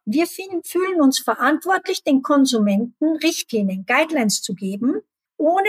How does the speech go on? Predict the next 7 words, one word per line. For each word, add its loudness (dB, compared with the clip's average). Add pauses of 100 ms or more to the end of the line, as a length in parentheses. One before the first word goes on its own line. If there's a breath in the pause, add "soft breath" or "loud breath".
(100)
dass 0
die 4
sich -2
durch -2
den 4
Dschungel -4
von 2